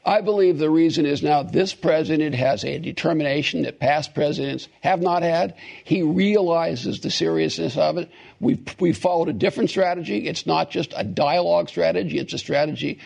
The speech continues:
of tariffs and taking hard lines. And this president is determined. In addition to that, I think he has a very good relationship with President Xi, and I think that will be another positive factor.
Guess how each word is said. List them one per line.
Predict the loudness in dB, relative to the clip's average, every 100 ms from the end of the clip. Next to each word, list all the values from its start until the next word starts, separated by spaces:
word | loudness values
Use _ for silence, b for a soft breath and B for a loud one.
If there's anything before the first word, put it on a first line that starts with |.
| B B
of | -4 -2
tariffs | 0 2 2 -2 -6
and | -6
taking | -6 -6 -6
hard | 0 0 0
lines. | -2 -4 -6 -8 B B B -6
And | 0 2
this | 2
president | 2 2 2 0 0 -2 -2
is | -4 -2
determined. | -4 -2 -2 -2 -8 -18 b b b b b _ _
In | 0
addition | 2 2 0 0
to | 0
that, | 2 2
I | 0
think | -2 -2
he | 2
has | 2 0
a |
very | 2 2 2
good | 2
relationship | 2 4 2 0 -6 -8
with | -10 -6
President | -4 -2 -4 -4
Xi, | -2 -2 -2
and |
I | -2 -2
think | -2 -2
that | 0 0 -2
will | -6
be | -4
another | -4 -4 -6
positive | -4 -4 -4 -6 -12
factor. | -4 -2 -2 -8